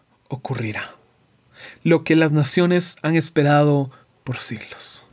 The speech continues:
Lo que ahora solo ha estado en el corazón y el vientre de María está a punto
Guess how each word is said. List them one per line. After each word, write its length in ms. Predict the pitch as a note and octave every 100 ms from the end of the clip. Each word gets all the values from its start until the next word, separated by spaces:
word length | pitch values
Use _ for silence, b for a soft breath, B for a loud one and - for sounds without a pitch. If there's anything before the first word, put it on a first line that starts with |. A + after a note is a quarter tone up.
| b b b b -
Lo 160 | D3+ C#3+
que 80 | D#3
ahora 320 | D#3+ E3+ E3+
solo 180 | F3+ F3
ha 40 |
estado 360 | E3 - F#3 F#3
en 80 |
el 140 | E3+ D#3
corazón 600 | D#3+ C3+ - - F#3+ D#3+
y 100 | D3
el 100 | C#3
vientre 340 | D#3+ E3 D#3+
de 80 | D#3
María 380 | D3 C3 G#2+ - _ _ B B B B -
está 240 | - -
a 60 | B2+
punto 500 | C3+ B2+ B2 G#2+ G#2